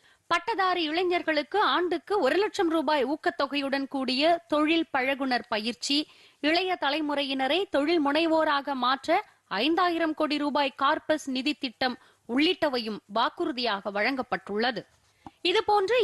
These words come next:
ஏழை குடும்பத்தை சேர்ந்த பெண்களுக்கு ஆண்டுக்கு தலா ஒரு லட்சம் ரூபாய் உதவித்தொகை, மகளிருக்கு அரசு வேலைவாய்ப்பில் ஐம்பது சதவீத இட ஒதுக்கீடு, பணிக்கு செல்லும் பெண்களுக்காக அனைத்து மாவட்ட தலைநகரங்களிலும் ஒரு தங்கும் விடுதி உள்ளிட்டவையும்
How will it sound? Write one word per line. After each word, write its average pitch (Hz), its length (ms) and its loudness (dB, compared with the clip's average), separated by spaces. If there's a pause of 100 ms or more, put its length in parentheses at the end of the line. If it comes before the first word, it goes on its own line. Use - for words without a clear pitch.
(140)
ஏழை 370 280 2
குடும்பத்தை 311 500 0
சேர்ந்த 294 240 0 (120)
பெண்களுக்கு 294 520 0 (240)
ஆண்டுக்கு 370 400 0 (100)
தலா 370 200 4 (120)
ஒரு 320 180 0
லட்சம் 381 320 -2
ரூபாய் 302 340 2
உதவித்தொகை, 247 560 -2 (520)
மகளிருக்கு 349 540 -2 (180)
அரசு 349 320 -4
வேலைவாய்ப்பில் 285 640 0 (160)
ஐம்பது 349 340 0
சதவீத 269 400 0 (100)
இட 359 80 0 (140)
ஒதுக்கீடு, 247 480 0 (520)
பணிக்கு 349 340 0 (100)
செல்லும் 311 360 0
பெண்களுக்காக 320 720 2 (260)
அனைத்து 359 320 0 (100)
மாவட்ட 320 480 0
தலைநகரங்களிலும் 302 880 0 (360)
ஒரு 320 140 2 (140)
தங்கும் 349 420 0
விடுதி 285 260 0 (160)
உள்ளிட்டவையும் 294 680 0